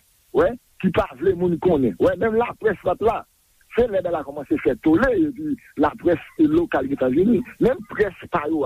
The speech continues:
paske yo gen pil près, paske m ap di, sepleman Pòr-de-Pè, preske tout radyò Pòr-de-Pè, y achte tout radyò Pòr-de-Pè, tout jounalis Fò de Pè, y a chè prèske tout jounalis Fò de Pè.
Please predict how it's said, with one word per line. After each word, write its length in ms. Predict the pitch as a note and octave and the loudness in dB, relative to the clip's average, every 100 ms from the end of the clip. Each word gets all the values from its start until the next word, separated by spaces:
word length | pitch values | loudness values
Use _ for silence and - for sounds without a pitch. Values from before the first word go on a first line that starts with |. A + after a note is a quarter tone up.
| D3 | -4
paske 220 | - - | 2 2
yo 80 | F3 | 4
gen 160 | G#3 | 0
pil 160 | - F3 A#3+ | 0 -2 0
près, 260 | - - _ _ - | -2 -4 _ _ -6
paske 160 | F3+ - | -4 -2
m 140 | E3+ | -2
ap 100 | A3 | -2
di, 140 | E3+ F#3 - | 0 0 2
sepleman 400 | A#3 A#3 G#3+ E3+ | 0 2 0 0
Pòr-de-Pè, 380 | E3 F3 - - | 0 0 -2 -4
preske 240 | - - - | -2 -4 -2
tout 240 | E4 - | 0 0
radyò 300 | A#3+ D#3+ E3 | 0 0 0
Pòr-de-Pè, 400 | E3 E3 C#3+ C3+ - _ _ _ - | 0 0 2 0 -2 _ _ _ 0
y 80 | D3+ | 2
achte 400 | F3 - - D#3+ - - | 2 -4 0 0 0 -4
tout 100 | F3 | -2
radyò 240 | C#3+ C#3+ | -2 -2
Pòr-de-Pè, 320 | C#3+ E3+ - - _ _ - | -2 0 -2 -4 _ _ -2
tout 160 | E4+ A3+ | 0 0
jounalis 400 | B3 - F4 - | -4 -4 -6 -4
Fò 120 | D#4+ | -2
de 120 | E4 | 0
Pè, 140 | - D3 | 2 0
y 40 | |
a 60 | D4 | 0
chè 140 | - | -4
prèske 300 | - D3+ D#3+ | -2 0 0
tout 140 | - D3+ | 0 0
jounalis 340 | D#3+ - - | 2 2 0
Fò 120 | - D#3+ | -2 0
de 80 | |
Pè. 100 | C#4+ | 0